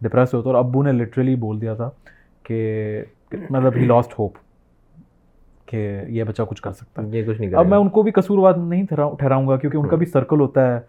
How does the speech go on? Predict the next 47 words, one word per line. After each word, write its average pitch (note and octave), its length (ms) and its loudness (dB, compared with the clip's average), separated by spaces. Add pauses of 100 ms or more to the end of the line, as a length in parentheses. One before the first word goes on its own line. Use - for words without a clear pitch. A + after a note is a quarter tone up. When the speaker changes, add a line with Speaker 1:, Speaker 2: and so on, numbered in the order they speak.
(220)
Speaker 1:
وہ C#3 200 4
صرف C#3 180 0
مارکس A#2+ 300 2
کو C3+ 120 -2
دیکھ A#2+ 220 0
رہے A#2+ 80 -2
ہوتے A2 220 -4
ہیں، G#2 180 -6
Speaker 2:
ایسے A#2 240 -6
ہی A#2 80 0
Speaker 1:
ٹھیک G#2+ 120 -2
Speaker 2:
ہے۔ B2 60 4
Speaker 1:
ہے، A#2 60 -2 (360)
وہ A#2+ 160 -2
کیریئر B2+ 340 4
کاؤنسلنگ B2+ 600 -2 (360)
کا B2+ 120 0
کوئی A#2+ 200 -4
کانسیپٹ A2+ 420 -4
ہی C3 60 0
نہیں A#2+ 260 -2
ہے۔ A2+ 180 -6 (200)
Speaker 2:
اور C#3 260 2
بہت D3 240 -2
ساری D#3+ 220 0
فیلڈز D#3 400 2
ٹائم C3 240 0
کے D3 80 0
ساتھ C3+ 240 -2
ساتھ D3+ 320 -4
بعد A2+ 260 -2
میں C3 200 0
آئی F#2+ 220 -4
ہیں۔ A2 220 -10
Speaker 1:
Exactly۔ A#2+ 320 2
Speaker 2:
یعنی A#2+ 340 0
جیسے C3 220 2
اگر C#3 180 6
آپ C#3+ 160 4
آئی B2 160 4
ٹی C#3+ 140 0
کی D#3 80 2
فیلڈ C3+ 240 0
کی C#3+ 100 2
بات B2 260 0
کریں B2 260 2
تو، C3 500 0